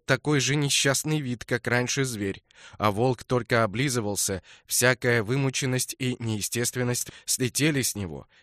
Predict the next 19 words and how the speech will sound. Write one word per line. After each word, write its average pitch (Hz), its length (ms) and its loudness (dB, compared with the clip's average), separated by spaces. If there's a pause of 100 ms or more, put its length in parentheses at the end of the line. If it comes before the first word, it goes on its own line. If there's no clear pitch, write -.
его 104 200 0
взгляд 107 400 0
светился, 104 680 -2
все - 180 -2
его 113 220 0
тело 120 320 0
подтянулось 120 960 -2 (220)
и 110 80 0
расцвело 123 680 0 (160)
во 101 180 -2
вновь 110 320 -2
обретенной 113 640 -2
дикости. - 540 -10 (480)
Теперь 156 340 2
приказывал 139 600 2
волк, 120 420 -2 (220)
а 113 220 4
человек 120 460 0
подчинялся. 127 760 -2